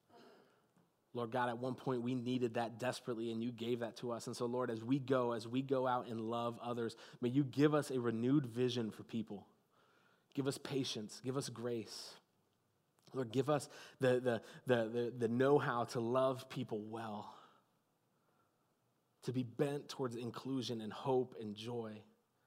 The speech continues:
And because, God, that is the posture we take. And so, Lord, help us with that. We do need your help in that.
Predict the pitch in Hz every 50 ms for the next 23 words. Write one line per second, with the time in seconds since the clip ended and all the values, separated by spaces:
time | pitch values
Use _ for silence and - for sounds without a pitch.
0 | _ _ _ _ _ _ _ _ _ _ _ _ _ - - 107 107 120 117 113
1 | 120 107 107 107 120 120 120 117 113 110 - - - - 123 113 120 - - 104
2 | 107 104 - - 107 104 101 104 - 120 117 117 - - 135 135 - 123 - -
3 | 104 - 107 101 95 107 113 113 120 127 127 123 120 107 113 110 104 110 107 -
4 | 107 104 107 110 113